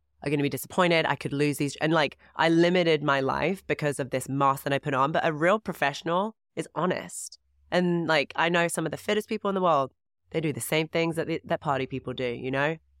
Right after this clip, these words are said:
If you want to sustain that level of fitness, you have to bring excitement, joy, fun into your life. That doesn't mean that you need to say no and pick grains of rice off your plate because it doesn't fit your macros. Like,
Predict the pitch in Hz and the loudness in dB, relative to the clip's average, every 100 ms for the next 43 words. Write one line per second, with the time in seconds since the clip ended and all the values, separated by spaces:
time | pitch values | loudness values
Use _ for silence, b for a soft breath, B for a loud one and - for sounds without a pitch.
0 | _ 165 190 180 165 165 170 - 165 151 | _ -4 0 2 2 2 -4 -4 -2 0
1 | 143 147 143 139 139 123 - 127 139 139 | 0 0 -2 -2 -2 -4 -4 -6 -2 -4
2 | 180 - _ _ 147 135 135 - - 135 | -4 -12 _ _ -6 -2 -4 -4 -8 -4
3 | 139 135 131 - _ _ _ _ _ _ | -4 -4 -8 -14 _ _ _ _ _ _
4 | _ _ - 156 - 139 - 135 120 - | _ _ -8 -6 -2 -2 0 -4 -4 -10
5 | 151 131 147 127 117 - _ _ - 151 | -6 0 2 2 -2 -8 _ _ 0 2
6 | 127 120 - 147 147 151 139 135 127 160 | 2 -2 -2 -2 0 -2 0 2 2 -2
7 | - _ _ _ _ 139 156 147 147 143 | -8 _ _ _ _ 0 2 2 2 2
8 | 139 135 131 131 - - 135 135 143 127 | 2 0 -2 -4 -6 -2 -2 0 0 0
9 | 113 110 _ _ _ _ - 170 139 156 | -2 -6 _ _ _ _ -4 -4 0 0
10 | 147 135 123 139 123 131 135 - 160 127 | 0 -2 -2 -2 -2 -4 -6 -4 -2 -2
11 | 131 147 131 123 131 120 160 - 151 160 | -4 -4 -4 -4 -4 -4 -6 -4 0 0
12 | - 151 131 131 127 - | 0 -2 -2 -2 -4 -6